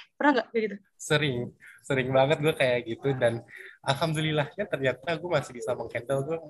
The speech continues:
Speaker 2: mungkin belum sampai tahap limit gue yang banget banget sih. Jadi ada kesempatan dan ada prioritas yang sebelumnya sudah ada gitu ya, masih bisa gue kerjakan. Mungkin emang kurang maksimal, cuman masih bisa selesai gitu sih kalau gue.
Speaker 1: Tapi semuanya kan juga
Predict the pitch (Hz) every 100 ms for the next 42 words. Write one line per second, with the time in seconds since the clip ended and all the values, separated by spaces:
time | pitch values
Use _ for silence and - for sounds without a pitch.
0 | 147 - 175 170 135 123 123 - 120 -
1 | 113 107 - - 120 113 113 107 107 104
2 | 101 - 101 117 - - 143 - - -
3 | - - 117 123 - 123 123 - - 143
4 | 143 123 117 120 - 113 - 107 120 113
5 | 113 107 117 104 120 110 110 110 - 117
6 | 113 104 - 139 - 120 113 113 - -
7 | - _ _ 123 - 117 - 117 113 -
8 | 110 117 123 120 120 208 208 156 127 127
9 | 113 113 - 131 135 160 156 127 135 156
10 | - _ _ - 120 - 117 - 107 -
11 | - 117 120 117 101 98 - - 98 -
12 | - _ 95 - _ _ _ _ _ _
13 | _ _ _ _ - 277 370 311 277 254
14 | 277 359 302 233 226